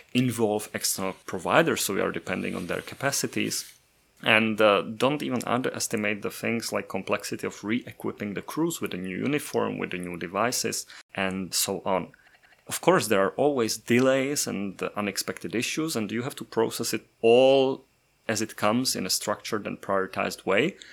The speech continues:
ideally utilizing at least some of the buffers. And that would be my big advice, just plan buffers from the beginning. Yes, they are costly, but they will be worth it. Another thing is,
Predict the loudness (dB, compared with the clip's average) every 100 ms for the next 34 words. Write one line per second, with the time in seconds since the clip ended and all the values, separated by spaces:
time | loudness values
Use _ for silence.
0 | -20 -10 2 4 6 4 2 0 0 0
1 | 2 2 0 -6 -8 -10 -6 -4 -2 -2
2 | -2 -2 -2 0 0 0 -4 -4 -6 -4
3 | -4 -4 -4 -4 -2 -2 -2 0 -2 -2
4 | 0 6 6 6 0 -4 -16 -8 -6 -6
5 | -8 -4 4 6 8 4 0 -4 _ _
6 | 0 2 2 0 -2 -4 -6 -6 -6 -4
7 | -4 -6 -10 0 4 4 4 0 0 0
8 | 2 0 2 2 2 0 0 0 0 -2
9 | -4 _ -2 2 4 4 0 -2 2 2
10 | 2 -6 -12 _ _ _ _ _ _ _
11 | 4 4 4 0 -2 0 2 2